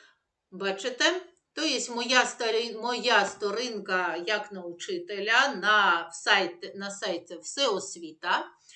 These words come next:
І патріотичний веб-квест «Україна понад усе» до занять та початку нового дві тисячі другого та дві тисячі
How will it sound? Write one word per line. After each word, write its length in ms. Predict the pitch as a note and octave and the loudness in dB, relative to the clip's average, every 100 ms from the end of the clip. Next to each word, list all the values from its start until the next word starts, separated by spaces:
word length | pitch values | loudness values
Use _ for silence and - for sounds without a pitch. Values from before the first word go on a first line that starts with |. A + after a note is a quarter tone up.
| - - - - _ _ | -20 -20 -20 -20 _ _
І 920 | B3+ C4 B3+ B3+ B3 A#3+ A#3 A#3 A3+ | -4 0 2 2 0 0 0 -2 -2
патріотичний 1120 | A#3 A#3 A#3+ A#3 A3+ E4+ E4+ - A#3 A3 G3+ F#3 | -2 -2 0 0 2 0 0 -4 -2 -2 0 -2
веб-квест 800 | F3 C#4 - G#3+ A3+ A#3 A#3 G#3+ | 0 0 -2 -4 0 0 -2 -8
«Україна 580 | G#3 A3 A3 B3+ G#3 | -4 0 0 0 -4
понад 460 | G3 G#3+ G3+ F#3 - | -4 -4 -4 -6 -6
усе» 800 | E3+ - - - F#3+ F#3+ B3+ D#4+ - - - - _ | -8 -8 -10 -4 0 2 0 -2 -12 -20 -20 -20 _
до 360 | F3 A#3+ C#4 B3+ | -4 2 4 4
занять 680 | A3+ A3 A3 A3+ A3+ - | 2 0 0 0 0 -2
та 100 | G#3 | -6
початку 640 | - G#3 A3 A3+ - G3+ F#3 | -4 -4 0 0 0 -4 -4
нового 640 | G#3+ B3 A3+ A#3+ F#3 F3+ | -4 -4 0 2 2 -2
дві 220 | E3+ G3+ | -4 -6
тисячі 720 | G3+ B3 - G3+ - F#3 F3+ E3+ | -4 -6 -8 -10 -6 -4 -4 -4
другого 1040 | D#3+ G3+ B3 A#3 F#3+ F#3 F3+ F3+ E3+ E3 | -4 -6 -4 -4 -4 -2 -4 -4 -4 -6
та 240 | E3 F#3+ | -6 -6
дві 180 | F#3 G3 | -4 -6
тисячі 600 | G#3+ A#3+ A#3 G3 - F#3 | -6 -8 -8 -10 -10 -10